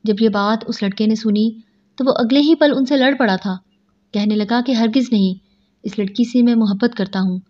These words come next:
जानता हूँ कि उससे शादी नहीं कर सकता, मगर ये सब कुछ तो कर ही सकता हूँ।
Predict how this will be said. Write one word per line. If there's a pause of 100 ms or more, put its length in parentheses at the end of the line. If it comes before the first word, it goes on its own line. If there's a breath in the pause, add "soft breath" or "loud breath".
(460)
जानता
हूँ
कि
उससे
शादी
नहीं
कर
सकता, (960)
मगर
ये
सब
कुछ
तो
कर
ही
सकता
हूँ।